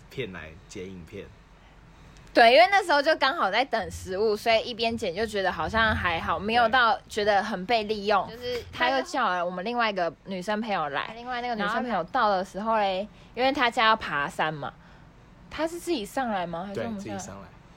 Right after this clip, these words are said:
Speaker 2: 哇塞，<laughs> 她自己上来超可怕，因为
Speaker 1: 小女生自己爬，
Speaker 2: 对，小女生。
Speaker 1: 夜晚在那边爬山。
Speaker 2: 然后这山很黑。
Speaker 1: 而且重点是，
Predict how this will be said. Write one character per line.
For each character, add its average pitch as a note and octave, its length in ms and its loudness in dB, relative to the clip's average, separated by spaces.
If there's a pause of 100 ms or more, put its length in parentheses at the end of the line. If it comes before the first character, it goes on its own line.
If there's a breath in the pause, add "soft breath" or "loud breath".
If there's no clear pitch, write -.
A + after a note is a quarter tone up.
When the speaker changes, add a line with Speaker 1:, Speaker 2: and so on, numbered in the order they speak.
(100)
Speaker 2:
哇 A3 180 -4
塞， G#3 520 0 (300)
<laughs> A#4+ 460 0
她 E4+ 140 0
自 - 140 -2
己 F4+ 120 4
上 G4 160 6
来 D4 140 6
超 D#4+ 220 6
可 D4 180 2
怕， C#4+ 180 4
因 C#4+ 60 2
为 E4+ 220 6
Speaker 1:
小 C3 300 -2
女 C3 260 -4
生 B2+ 260 -4
自 C3+ 100 -8
己 A2+ 140 -10
爬， A2 180 -8
Speaker 2:
对， A3+ 220 8
小 A3 260 2
女 F#3+ 100 4
生。 D#3 60 2
Speaker 1:
夜 - 140 2
晚 G#3+ 100 -2
在 G3+ 200 4
那 C3+ 120 -2
边 C3 220 -6
爬 A#2 300 -6
山。 G#3+ 120 0
Speaker 2:
然 - 0 -
后 A3 60 4
这 C#4 180 4
山 A#3+ 300 2
很 F#3 220 -6
黑。 - 80 -6
Speaker 1:
而 E3 40 4
且 F#3+ 200 6
重 A#3 200 4
点 A#2 140 -2
是， A3+ 160 0